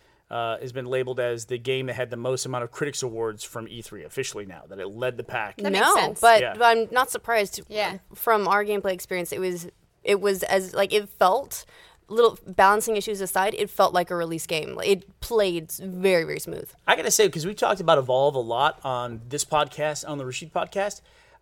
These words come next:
Speaker 1: I'm a little concerned about getting into overhype for
Speaker 2: Yeah.
Speaker 1: Evolve, because, you know, if you look at it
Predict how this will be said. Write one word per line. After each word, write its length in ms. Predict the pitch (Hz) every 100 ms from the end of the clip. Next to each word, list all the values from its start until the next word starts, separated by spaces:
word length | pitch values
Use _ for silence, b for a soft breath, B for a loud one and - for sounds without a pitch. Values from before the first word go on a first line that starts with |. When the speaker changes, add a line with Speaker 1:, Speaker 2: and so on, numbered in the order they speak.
| -
Speaker 1:
I'm 240 | 226 285 -
a 100 | 175
little 340 | 156 190 262
concerned 460 | 196 165 - 165 151
about 200 | 139 131
getting 160 | 147
into 160 | 143 135 -
overhype 560 | 143 127 - 143 147 -
for 60 | -
Speaker 2:
Yeah. 380 | 202 202 143 -
Speaker 1:
Evolve, 480 | 151 147 170 247 - b b b -
because, 640 | 160 202 180 175 156 - _
you 100 | 156
know, 160 | 160 156
if 120 | 156
you 160 | 147 170
look 260 | 160 269
at 80 | 233
it 180 | 175 -